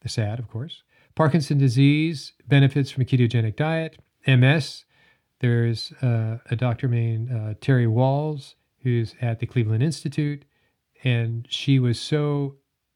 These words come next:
immobilized by M S that she was going around in a motorized, uh, wheelchair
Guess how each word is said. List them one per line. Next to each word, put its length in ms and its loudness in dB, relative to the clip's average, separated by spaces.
immobilized 800 2
by 120 0
M 180 4
S 280 0
that 100 -8
she 160 -6
was 140 -2
going 240 0
around 340 0
in 140 -4
a 20 -4
motorized, 680 -4
uh, 200 -8
wheelchair 580 -2